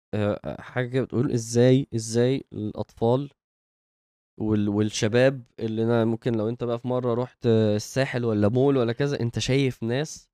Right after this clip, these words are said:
ممكن يكون اتعمى تماما أو م-، مقفول له تماما كل منافذ الدين، إزاي ده هيوصل اللي هو وصله النهاردة؟ أنت مش متخيل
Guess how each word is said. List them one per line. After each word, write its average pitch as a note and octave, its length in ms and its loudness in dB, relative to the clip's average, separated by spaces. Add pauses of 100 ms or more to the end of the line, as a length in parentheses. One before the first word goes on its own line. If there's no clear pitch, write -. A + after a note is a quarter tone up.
(840)
ممكن B2 220 0
يكون C3 300 4 (300)
اتعمى A#2+ 520 2
تماما B2+ 460 4
أو A2+ 100 0
م-، A2 60 0 (120)
مقفول D#3 340 4
له D#3 60 2
تماما D#3 180 -2
كل E3+ 160 0
منافذ D3+ 400 0
الدين، B2+ 340 -2
إزاي C3 340 6
ده E3 260 2 (300)
هيوصل D3+ 320 6
اللي B2+ 120 4
هو D3+ 80 6
وصله D3 220 4
النهاردة؟ B2 420 2 (380)
أنت A2 100 -8
مش A2+ 160 -2
متخيل C#3+ 400 0